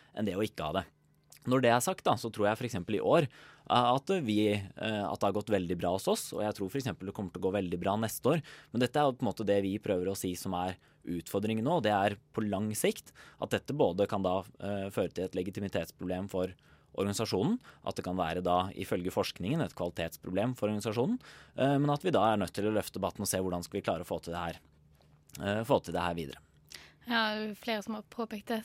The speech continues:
Speaker 2: senest, eh, eller altså s-, Erna Solberg da hun besøkte N S O-kontorene, at det var en, kun en jente. Eh, men, eh, Celestina, nå skal dette til, eh,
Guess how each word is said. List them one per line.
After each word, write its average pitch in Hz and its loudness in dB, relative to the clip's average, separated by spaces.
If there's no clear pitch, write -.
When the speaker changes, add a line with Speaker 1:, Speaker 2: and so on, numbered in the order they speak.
Speaker 2:
senest, 208 -6
eh, 220 -4
eller 208 -2
altså 196 -2
s-, - -16
Erna 202 -2
Solberg 202 -2
da 196 -4
hun 196 -2
besøkte 196 -4
N 185 -4
S 185 -6
O-kontorene, 208 -4
at - -14
det 202 0
var 208 8
en, 196 2
kun 214 2
en 208 2
jente. 202 4
Eh, 254 4
men, 247 6
eh, 247 4
Celestina, 233 2
nå 220 -2
skal 220 -4
dette - -6
til, 202 -4
eh, - 0